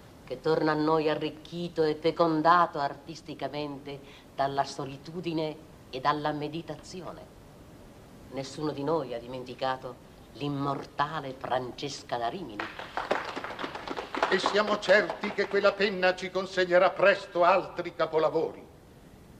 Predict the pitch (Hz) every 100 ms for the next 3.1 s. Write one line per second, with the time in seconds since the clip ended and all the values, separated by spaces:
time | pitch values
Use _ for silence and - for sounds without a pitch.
0 | - - 110 131 120 - 135 139 - 156
1 | 156 135 151 - 147 - 156 156 143 117
2 | 110 - 123 117 110 107 113 127 - -
3 | 95